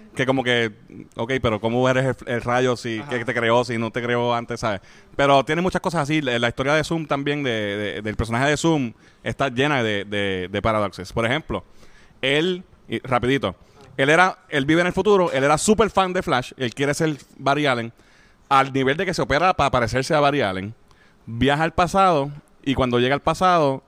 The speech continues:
Speaker 1: se entera que el destino de él es ser el enemigo más grande de, de Flash, y por eso es que se convierte en Zoom.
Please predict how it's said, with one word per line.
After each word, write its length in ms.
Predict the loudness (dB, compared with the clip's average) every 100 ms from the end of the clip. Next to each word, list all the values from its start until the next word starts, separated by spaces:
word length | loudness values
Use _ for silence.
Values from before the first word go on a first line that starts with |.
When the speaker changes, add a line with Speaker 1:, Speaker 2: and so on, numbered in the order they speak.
| _ _ _
Speaker 1:
se 280 | -12 -4 0
entera 520 | 0 0 2 2 0
que 140 | -2 -4
el 100 | -2
destino 400 | -2 0 0 2
de 160 | 2 2
él 120 | 0
es 160 | 0 0
ser 340 | 0 0 0 -2
el 100 | 0
enemigo 380 | 0 0 0 0
más 160 | -2
grande 260 | -2 0 0
de, 280 | 0 -2 -4
de 320 | -2 0 0
Flash, 220 | 0 -2 -2
y 100 | -2
por 180 | 2 2
eso 180 | 2
es 60 | 0
que 100 | -2
se 80 | -4
convierte 380 | -2 -2 -2 -6
en 80 |
Zoom. 240 | -4 -6